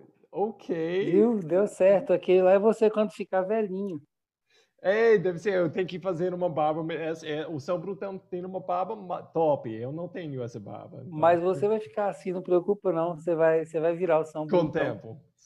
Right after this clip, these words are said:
Speaker 1: com o tempo.
Speaker 2: É, e, ah, e tem outra
Speaker 1: Hum.
Speaker 2: coisa também, que eu tentei sereni-, é, se-, serenizar, se é que existe essa palavra, tornar ele mais sereno,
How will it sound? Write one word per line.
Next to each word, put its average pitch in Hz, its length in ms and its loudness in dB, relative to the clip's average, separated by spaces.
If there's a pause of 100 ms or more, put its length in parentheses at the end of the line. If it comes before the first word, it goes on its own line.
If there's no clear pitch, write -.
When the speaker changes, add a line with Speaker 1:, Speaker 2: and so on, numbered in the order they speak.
(120)
Speaker 1:
com 190 140 0
o 175 60 -4
tempo. 156 260 0
Speaker 2:
É, 160 220 2 (100)
e, 220 160 6
ah, 233 220 6
e 233 40 0
tem 233 160 0
outra 254 220 6
Speaker 1:
Hum. - 20 0
Speaker 2:
coisa 190 300 4
também, 170 380 -4
que 160 80 -2
eu 180 100 0 (100)
tentei 175 280 -2
sereni-, 156 600 -4
é, 147 200 0
se-, 196 540 2
serenizar, 170 920 2
se - 140 -8
é 165 120 -2
que 151 180 -14
existe 143 300 -12
essa 143 160 -16
palavra, 160 440 4
tornar 180 380 4
ele 175 100 0
mais 156 280 -4
sereno, 160 500 -4